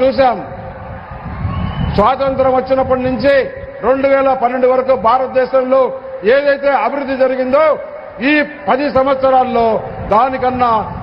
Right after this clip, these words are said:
రెట్టింపు అభివృద్ధి చేసిన ఘనుడు మన ప్రధాని అని చెప్పి తెలియజేస్తూ, రాబోయే ఐదు సంవత్సరాల కాలంలో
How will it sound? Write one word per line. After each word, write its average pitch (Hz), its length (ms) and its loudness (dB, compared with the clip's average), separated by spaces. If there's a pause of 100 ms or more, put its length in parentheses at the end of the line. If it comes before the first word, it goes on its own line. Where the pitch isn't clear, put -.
రెట్టింపు 262 720 0 (260)
అభివృద్ధి 254 400 0
చేసిన 233 520 2 (340)
ఘనుడు 285 400 2 (280)
మన 220 400 0 (260)
ప్రధాని 254 380 2
అని 247 120 -4
చెప్పి 240 180 0
తెలియజేస్తూ, 247 680 4 (300)
రాబోయే 262 640 4
ఐదు 262 300 -2
సంవత్సరాల 262 420 2
కాలంలో 269 640 2